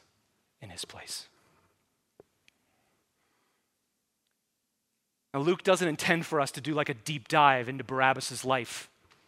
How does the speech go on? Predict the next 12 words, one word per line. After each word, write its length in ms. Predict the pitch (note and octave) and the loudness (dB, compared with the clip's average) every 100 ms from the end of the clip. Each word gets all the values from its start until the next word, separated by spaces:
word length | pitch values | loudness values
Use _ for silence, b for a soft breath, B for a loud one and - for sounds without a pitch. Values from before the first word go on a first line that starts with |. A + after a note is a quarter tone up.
| _ _ - | _ _ -8
okay? 240 | B2 A#2 - _ _ _ _ _ _ _ _ _ | -4 -4 -8 _ _ _ _ _ _ _ _ _
He's 160 | F3 | 6
not 120 | G3+ A3+ | 10 10
intending 500 | G#3+ A3 G#3+ G3+ G3 | 10 8 8 6 4
for 180 | G3 | 8
us 100 | F#3+ F#3+ | 8 6
to 60 | |
figure 440 | - - F#3+ F#3 F#3 | 2 6 6 10 12
out 340 | F#3 F3+ F#3 | 12 12 10
if 140 | F3 | 2
Barabbas 500 | - F3+ F#3+ G3 - | 2 12 12 12 10
really 400 | D3 E3+ F#3+ G3 | 4 6 6 6